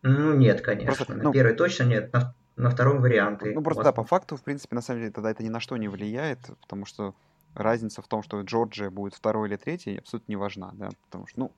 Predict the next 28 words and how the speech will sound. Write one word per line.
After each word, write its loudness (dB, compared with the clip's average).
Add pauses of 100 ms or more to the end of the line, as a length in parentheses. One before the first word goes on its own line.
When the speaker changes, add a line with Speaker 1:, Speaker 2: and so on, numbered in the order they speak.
(260)
Speaker 2:
в -6
любом -4
случае -10
играть -4
с -18
Speaker 1:
Мгм. -18
Speaker 2:
Клемсоном 2 (100)
в -20
таком -12
случае. -10 (1040)
Хорошо, -2
давай, -2 (500)
м, -16
какой -2
следующий -6
у -10
нас, -18
э, -8
расклад? -12
Ну, -4
понятное -2
дело, -4
другой -6
расклад. -14
Джорджия -4
проигрывает, -4 (1000)
Юта, -4
Оклахома -4